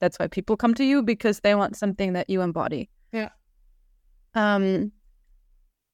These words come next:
Speaker 1: but there comes a point where there's a fine line where you need to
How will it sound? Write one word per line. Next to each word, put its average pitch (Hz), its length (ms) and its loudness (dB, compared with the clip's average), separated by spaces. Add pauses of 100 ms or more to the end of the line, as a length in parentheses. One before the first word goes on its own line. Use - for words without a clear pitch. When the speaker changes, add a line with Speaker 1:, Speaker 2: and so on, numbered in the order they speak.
(800)
Speaker 1:
but 220 180 -2
there 220 200 4
comes 285 420 2
a 214 140 6 (180)
point 269 340 4
where 214 100 2
there's 214 240 -2
a 208 80 -8 (140)
fine 233 420 4
line 208 440 2
where 190 500 2 (1500)
you 226 260 4
need 220 340 2
to 202 760 0